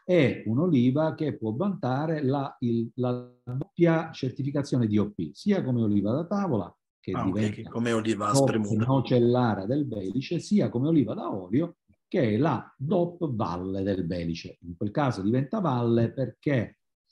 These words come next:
Speaker 1: eh, nella dop Valle del Belice la preponderanza deve essere di nocellara del Belice, oltre il settanta per cento, ma il saldo può avvenire anche in cerasuola e biancorilla, che sono altre due cultivar estremamente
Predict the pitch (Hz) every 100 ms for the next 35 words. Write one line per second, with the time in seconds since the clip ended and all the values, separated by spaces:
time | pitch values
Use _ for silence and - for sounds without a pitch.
0 | _ - 107 98 95 101 - 113 98 101
1 | 104 147 131 104 107 135 196 208 233 175
2 | 113 107 104 107 117 120 131 156 127 98
3 | 101 117 120 - 92 90 139 120 101 98
4 | 95 92 117 160 156 131 160 127 104 110
5 | 101 95 90 - 98 110 123 190 240 -
6 | 104 98 147 202 185 - 98 104 131 131
7 | 127 139 123 107 143 101 101 104 101 160
8 | 147 110 95 95 95 117 151 185 117 87
9 | 95 - _ _ _ 165 165 165 120 117
10 | 147 151 151 135 139 131 113 117 110 104
11 | 95 104 - 113 - 127 117 104 95 -
12 | 92 90